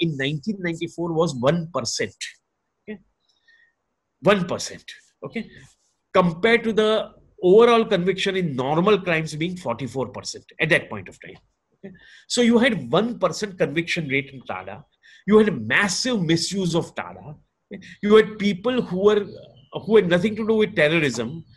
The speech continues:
persons who were basically opposed to, uh, uh,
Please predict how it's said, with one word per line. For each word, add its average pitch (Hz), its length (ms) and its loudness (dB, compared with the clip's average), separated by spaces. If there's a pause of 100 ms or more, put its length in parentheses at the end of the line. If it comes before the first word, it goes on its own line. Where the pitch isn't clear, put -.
(220)
persons 214 640 4
who 190 120 -2
were 208 80 6
basically 196 1040 -4 (280)
opposed 175 600 -2
to, 196 260 -8 (320)
uh, - 40 -6
uh, 156 280 -4